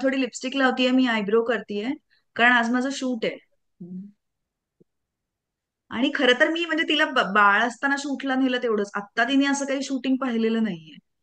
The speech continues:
Speaker 1: पण कदाचित मी आवरून बाहेर जाताना बघत असेल तर. पण ती मला प्रश्न खूप विचारते जेव्हा मी घरी मेक-, बाहेर जाताना makeup करत असते तेव्हा, की "हे तू काय लावलंयस? हे तू काय लावलंयस? अ, मग हे मी मोठी झाल्यावर तू देणार आहेस का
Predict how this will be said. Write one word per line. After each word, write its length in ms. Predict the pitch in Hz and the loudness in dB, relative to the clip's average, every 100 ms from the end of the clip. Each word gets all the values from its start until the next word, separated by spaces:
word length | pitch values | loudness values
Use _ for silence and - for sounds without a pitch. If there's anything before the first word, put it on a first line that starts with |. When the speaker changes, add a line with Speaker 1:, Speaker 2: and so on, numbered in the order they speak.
| _ - | _ -8
Speaker 1:
पण 100 | 247 | -2
कदाचित 380 | 254 226 233 285 | 2 2 2 -2
मी 100 | 330 | -2
आवरून 360 | 285 247 247 254 | 0 2 2 2
बाहेर 240 | 254 240 | 0 -2
जाताना 520 | 240 247 240 233 240 240 - | -2 -4 -2 -2 -2 -6 -4
बघत 340 | 220 220 226 | -4 -2 -2
असेल 420 | 233 226 233 233 226 | -2 -2 -2 -2 -4
तर. 160 | 214 180 180 | -4 -4 -4
पण 120 | 226 | -4
ती 120 | 240 | -2
मला 200 | 262 277 | -2 -2
प्रश्न 400 | 277 240 - 254 | -2 -4 -4 -4
खूप 180 | 302 262 | -4 -6
विचारते 420 | 269 233 226 226 | -6 -4 -4 -2
जेव्हा 200 | 214 220 214 | -2 -2 -4
मी 120 | 220 | -4
घरी 400 | 202 208 208 214 185 _ _ _ _ _ | -2 -2 -2 -6 -8 _ _ _ _ _
मेक-, 220 | 202 202 - | -4 -4 -2
बाहेर 260 | 190 190 196 | -2 0 -2
जाताना 280 | 196 202 202 | -2 -2 -4
makeup 300 | 185 196 - | -4 -6 -4
करत 260 | 175 175 | -6 -6
असते 200 | 175 - | -8 -10
तेव्हा, 200 | 185 185 190 | -8 -6 0
की 80 | |
"हे 80 | 226 220 | 0 0
तू 80 | 233 | -2
काय 240 | 214 202 | 0 2
लावलंयस? 380 | 220 202 190 214 | 0 -6 -8 -8
हे 60 | 208 | -10
तू 80 | 214 | -8
काय 220 | 202 185 | -6 -2
लावलंयस? 380 | 190 190 175 - - - - _ - | -2 -6 -12 -16 -20 -20 -20 _ -12
अ, 60 | 196 | -8
मग 160 | 208 | -4
हे 120 | 226 254 | 2 4
मी 140 | 262 | 4
मोठी 320 | 240 214 254 | 2 -2 -2
झाल्यावर 360 | 240 254 240 240 | -2 0 0 0
तू 80 | 247 | -2
देणार 300 | 220 196 202 | -2 0 -2
आहेस 200 | 202 - | -4 -8
का 220 | - 175 | -12 -12